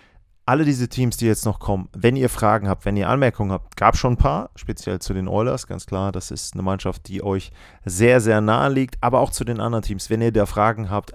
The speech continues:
sehr gerne. Da waren gute Fragen mit dabei, werdet ihr merken in der Sendung auf die Vegas Golden Knights. Auch vollkommen nachvollziehbare Fragen aus Fansicht. Bei mir ist das manchmal so, dass ich, da ich bestimmte Themen kenne oder gar nicht mehr mir so richtig betrachte, vielleicht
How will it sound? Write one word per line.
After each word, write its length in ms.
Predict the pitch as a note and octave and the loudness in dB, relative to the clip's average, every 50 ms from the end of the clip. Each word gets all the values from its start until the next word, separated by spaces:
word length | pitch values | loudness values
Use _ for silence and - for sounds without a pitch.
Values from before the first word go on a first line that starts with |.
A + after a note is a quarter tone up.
| - | -12
sehr 380 | - G2+ F2+ F2 A2+ A#2 B2+ A#2+ | -8 -6 0 2 4 4 4 4
gerne. 440 | G#2 A2+ A2+ A2+ A2+ A2+ A2 G#2+ G#2 - - - - - - | 4 4 4 4 4 4 2 0 -2 -4 -12 -20 -20 -10 -6
Da 160 | - G#2+ - | -4 0 4
waren 280 | G#2+ G#2+ G#2+ G#2+ - - - - - | 4 4 4 2 -2 -6 -14 -20 -6
gute 240 | - - E3+ F#3 G3+ | -2 0 0 0 0
Fragen 380 | - - - D3 C#3+ C#3+ C#3 C#3+ | -2 2 4 6 6 6 6 2
mit 160 | C#3+ C#3+ - | 0 0 2
dabei, 380 | C#3 C3+ B2 C3 C3 C3 B2+ A2 | 0 0 2 2 2 2 2 2
werdet 220 | A2+ A2 A2 - | 2 2 0 0
ihr 100 | G2 G#2 | 0 0
merken 400 | G2 G2+ G#2+ A2+ - G2+ A2 - | 0 2 0 0 -2 -4 -8 -8
in 160 | - A2 G#2 G2 | -8 -8 -6 -4
der 160 | G2+ G#2 G2 | -4 -4 -2
Sendung 340 | F2 G2+ G2+ G2+ G2+ G2+ - | -2 -4 -2 -2 -4 -4 -4
auf 120 | G2 F#2 | -6 -6
die 140 | - G#2+ F#2 | -4 -4 -4
Vegas 300 | G2 G2 F#2 G2 F#2 - | -4 -4 -4 -6 -8 -6
Golden 280 | - - F2+ F2 F#2+ | -6 -6 -6 -4 -4
Knights. 280 | F#2+ A2 C#3 F3 - - | -2 -2 0 -2 -2 -4
Auch 140 | - A2+ - | -6 -8 -4
vollkommen 400 | - - E3 E3+ - C#3+ B2+ A#2+ | 0 0 2 2 4 4 4 4
nachvollziehbare 800 | B2 C#3+ F#3+ - - F#3 E3 - - D3 C#3 B2+ B2 A#2 A2+ | 2 2 0 0 0 -2 -2 -2 -4 -2 -2 -2 0 -2 -4
Fragen 360 | - - - A#2 A#2 A2+ G#2+ - | -4 -2 0 0 2 0 0 -4
aus 180 | - A2 - | -6 -6 -4
Fansicht. 540 | - - C3 D#3 F#3+ E3 G#2+ A#2 C3+ C#3 - - - - - - - - - - - | 0 2 2 4 4 2 0 -2 -4 -4 -8 -14 -20 -20 -20 -20 -20 -20 -20 -14 -8
Bei 80 | - G#2 | -4 0
mir 140 | G#2+ A#2+ C#3 | 2 2 2
ist 120 | C#3 - | 2 2
das 100 | C3+ B2 | -2 -2
manchmal 300 | - B2+ B2+ - - B2 | -2 -2 -2 -2 -4 -4
so, 120 | A2+ B2 B2+ | -4 -2 -2
dass 160 | A#2 A2 - | -4 -4 -6
ich, 200 | - B2 - - - - - - - | -8 -10 -10 -12 -16 -20 -20 -12 -6
da 160 | - G#2+ G2+ | -4 -4 -4
ich 140 | G#2+ - - | -6 -8 -12
bestimmte 360 | - - - D3 C3 - G#2+ | -14 -10 -8 -8 -8 -8 -10
Themen 320 | - - B2+ A#2 G#2 F#2 | -10 -8 -6 -6 -6 -8
kenne 340 | - - C3 D3 F3 E3 C3+ | -2 2 2 4 4 4 2
oder 200 | G2+ G#2 G#2 G#2 | 2 0 0 -2
gar 160 | F#2 G2 G2+ | -2 -4 -6
nicht 180 | G2 G#2+ - - | -6 -6 -8 -6
mehr 260 | A2 G#2 G#2 G#2+ G#2 - - - - - - - - - | -2 -2 0 -2 -2 -4 -10 -20 -20 -20 -20 -20 -12 -6
mir 140 | A2 A2 G2+ | -4 -4 -2
so 100 | G2 G#2+ | 0 -2
richtig 280 | G#2+ A2 - - - | -2 -2 -4 -6 -10
betrachte, 500 | - - - - - B2+ D3 - - C3+ | -10 -10 -6 0 2 2 2 2 -2 -4
vielleicht 460 | - - A2+ G#2+ A2 A2 - - - | -4 -2 -2 -2 -2 -2 -4 -8 -14